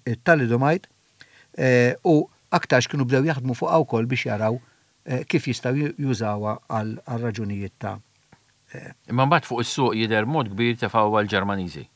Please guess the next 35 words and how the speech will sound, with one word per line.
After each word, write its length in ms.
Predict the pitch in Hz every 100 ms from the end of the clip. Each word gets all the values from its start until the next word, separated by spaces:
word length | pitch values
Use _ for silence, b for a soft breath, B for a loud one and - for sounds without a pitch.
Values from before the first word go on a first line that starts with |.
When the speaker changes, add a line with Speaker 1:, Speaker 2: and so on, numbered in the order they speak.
| _ _
Speaker 1:
Iva. 260 | 180 131 110 -
Speaker 2:
Il- 380 | 98 98 90 - B
Speaker 1:
U 100 | - 175
dana 300 | 254 165 135
bi-, 140 | 147
Speaker 2:
Grunenthal. 160 | 170 156
Speaker 1:
dana 240 | 185 147
beda 200 | 127 123
jiġi, 560 | 127 120 104 113 110 -
eh, 200 | 160 123 143
tiġi 260 | - 107 135
marke-, 400 | 156 175 220 196 -
marketjata 760 | 143 190 247 - 151 160 190 196 b b -
bħala 320 | 147 123 120
tajba 320 | 175 135 113 110
għall-insomnia, 640 | 135 190 - 165 160 185
Speaker 2:
Mhm. 80 | 202 b b b b
Speaker 1:
għal, 600 | - 123 117 113 113 117 -
jekk 160 | -
għandek 240 | 123 117 151
is-sola, 640 | - - 160 147 156 170 b b _
jekk 180 | 117 -
għandek 440 | 117 110 113 104
rjaħat 600 | 127 117 123 120 131 113 123
u 160 | 110
ġieħ 240 | 107 104 -
ta', 240 | 117 113 _
ta' 120 | 127
rasijiet, 440 | 135 160 170 165 - b -
imma 260 | 208 160 185
l-iktar 360 | 240 - 120
li 80 | 123
sa 160 | - 123
instabet 500 | 113 - 104 104 220
effettiva 640 | 220 180 - 127 131